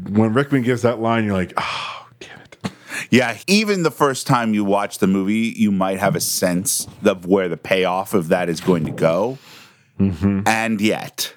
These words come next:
Speaker 2: he brings every inch of his, his talent to it. It's such a great, great moment.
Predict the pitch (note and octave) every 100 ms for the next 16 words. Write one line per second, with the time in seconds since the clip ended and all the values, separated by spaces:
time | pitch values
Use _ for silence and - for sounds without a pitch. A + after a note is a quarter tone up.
0 | _ - A#2 A2+ A2 G#2 - A2 A2+ G#2
1 | A2+ A#2 G2+ - A2 G2+ - F2 F#2 E2+
2 | - - F2+ - A#2 C#3 B2 G2 F2 D2+
3 | E2+ - G#2 - E2 - D#2 F#2 - A#2+
4 | A2 - - F#2+ G#2 G#2+ A#2 E3+ F3+ C#2+